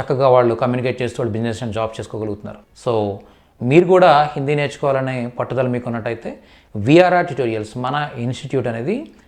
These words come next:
the best option తెలుగు స్టేట్స్లో. So మీరు హ్యాపీగా జాయిన్ అయ్యి చక్కగా నేర్చుకోండి. వివరాలు మీకు కావాలనుకున్నట్టయితే పైన నెంబర్స్ కనిపిస్తున్నాయి, ఈ నెంబర్స్ కాల్ చేస్తే మీకు ఎలాంటి పు-, పుస్తకాల కోసం కానివ్వండి, కోర్సుల కోసం కా-, కానివ్వండి, ఎలాంటి వివరాలైనా కూడా మీరు పైన నెంబర్స్ కాంటాక్ట్ చేసి తెలుసుకోవచ్చు. ఓకే,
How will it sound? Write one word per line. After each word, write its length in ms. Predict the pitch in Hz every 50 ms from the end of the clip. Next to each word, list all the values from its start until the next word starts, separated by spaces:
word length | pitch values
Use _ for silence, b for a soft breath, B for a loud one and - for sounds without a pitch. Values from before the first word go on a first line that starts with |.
| b -
the 100 | 104 -
best 360 | 101 95 - 190 185 - -
option 360 | 180 160 143 - - - 139 123
తెలుగు 240 | 127 117 110 117
స్టేట్స్లో. 440 | 120 - - 117 117 - - 208 277 - b b b b _ - -
So 300 | 135 123 113 107 107 104 92 - 147
మీరు 500 | 117 117 120 113 107 101 98 98 101 95
హ్యాపీగా 460 | 92 117 127 131 - - 156 147 160 143
జాయిన్ 300 | 123 135 131 131 139 160
అయ్యి 160 | 214 254 247
చక్కగా 300 | - 135 117 120 123 131
నేర్చుకోండి. 540 | 131 123 123 123 - - 139 139 170 208 240
వివరాలు 380 | 147 123 120 135 139 151 151
మీకు 160 | 151 151 147
కావాలనుకున్నట్టయితే 840 | - 147 139 139 143 147 147 143 151 151 139 143 143 143 - - 294 - B B B B B B B B B -
పైన 180 | 135 143 143
నెంబర్స్ 320 | 139 135 139 139 160 160 -
కనిపిస్తున్నాయి, 500 | 156 143 135 151 147 - - 208 233 196
ఈ 40 |
నెంబర్స్ 320 | 147 135 139 135 131 - -
కాల్ 280 | - 135 131 127 123
చేస్తే 260 | 123 127 123 - - 226
మీకు 220 | 220 151 135 127
ఎలాంటి 640 | 123 127 135 143 147 131 147 127 117 110 107 107 - - -
పు-, 40 | 123
పుస్తకాల 420 | - - 127 - - - 147 139
కోసం 280 | 117 131 123 - 139 127
కానివ్వండి, 380 | 123 123 123 123 127 151 -
కోర్సుల 360 | - - 139 135 120 - 127
కోసం 280 | 120 131 127 123 131 123
కా-, 140 | 117 120 120
కానివ్వండి, 400 | 120 123 120 131 160 214 262 247
ఎలాంటి 320 | 151 139 143 151 156 156
వివరాలైనా 400 | 147 139 135 139 135 131 135 131
కూడా 180 | 131 165 202 277
మీరు 260 | 269 185 135 127 127 127 B B B B B B B -
పైన 160 | 135 127 131
నెంబర్స్ 320 | 123 120 120 117 120 - -
కాంటాక్ట్ 420 | - 110 107 104 110 107 - -
చేసి 160 | 123 120 -
తెలుసుకోవచ్చు. 840 | 220 - 120 107 - - - - - - - - - _ _ _ -
ఓకే, 200 | 135 196 277 -